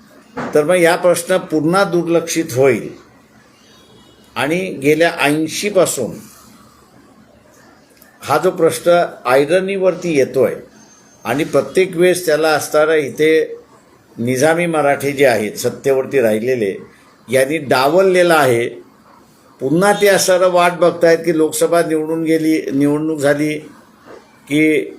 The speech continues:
आणि विधानसभेच्या निवडणुका झाल्या की मग आपल्याला पुन्हा हा प्रश्न त्या ठिकाणी डावलता येतोय.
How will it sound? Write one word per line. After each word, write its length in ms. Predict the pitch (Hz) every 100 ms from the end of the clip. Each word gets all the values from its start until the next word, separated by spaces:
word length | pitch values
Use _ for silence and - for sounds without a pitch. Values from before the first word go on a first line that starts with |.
| -
आणि 180 | 139
विधानसभेच्या 760 | 147 135 151 147 147 151 147 151
निवडणुका 600 | 147 139 143 143 135 143
झाल्या 420 | 127 135 135 131 - - - _ _ - _ _ -
की 100 | 147
मग 120 | 165
आपल्याला 440 | 165 165 165 170 175
पुन्हा 340 | 151 160 175
हा 100 | 160
प्रश्न 400 | 160 147 - 156
त्या 140 | 151 143
ठिकाणी 400 | 123 127 135 143
डावलता 500 | 127 117 123 123 127
येतोय. 400 | 113 - 101